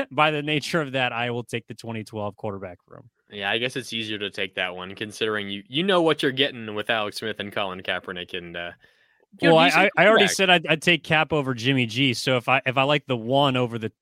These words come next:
Speaker 1: over the one, then it'd be hard for me to, you know.
Speaker 2: I'll, I'll take, you know, the, the unknown.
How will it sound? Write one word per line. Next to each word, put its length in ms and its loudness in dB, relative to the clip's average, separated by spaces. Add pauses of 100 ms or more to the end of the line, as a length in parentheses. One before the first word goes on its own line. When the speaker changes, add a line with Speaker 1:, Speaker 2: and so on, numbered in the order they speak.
(140)
Speaker 1:
over 200 -2
the 80 -2
one, 440 2
then 100 -4
it'd 120 -6
be 80 -10
hard 260 -2
for 120 -12
me 160 -8
to, 240 -10 (260)
you 100 -12
know. 240 -16 (1500)
Speaker 2:
I'll, 320 4
I'll 140 0
take, 360 0
you 120 0
know, 260 2
the, 220 4
the 240 -2
unknown. 540 0